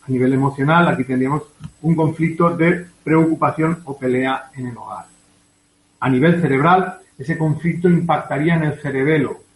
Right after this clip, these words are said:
que es la parte de atrás del cerebro, ahí la veis coloreada de, eh, de color naranja, esas zonas de, de color naranja, pues en esa, en ese lugar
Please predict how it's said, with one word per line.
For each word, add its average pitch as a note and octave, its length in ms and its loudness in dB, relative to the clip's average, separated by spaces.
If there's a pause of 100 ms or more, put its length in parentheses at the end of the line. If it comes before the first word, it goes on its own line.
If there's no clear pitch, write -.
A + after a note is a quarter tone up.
(400)
que C#3 100 -6
es C3+ 80 -4
la C3+ 200 -2
parte C#3+ 280 0
de C#3 100 0
atrás C3+ 200 -2
del C3+ 140 -2
cerebro, D#3 440 0
ahí C3 160 0
la C3 140 -2
veis C3+ 200 -2
coloreada C3 840 -2 (340)
de, B2+ 440 -4 (280)
eh, A#2+ 400 -10
de B2+ 100 -14
color B2+ 280 -4
naranja, D#3+ 680 2
esas - 220 -18 (240)
zonas A#2+ 320 -12 (100)
de, A2+ 320 -16
de A#2 80 -20
color A#2+ 300 -16
naranja, C#3+ 600 -4 (520)
pues B2 160 -4
en C3 80 2
esa, E3 320 2
en C#3+ 80 2
ese D#3+ 180 0
lugar D#3 640 2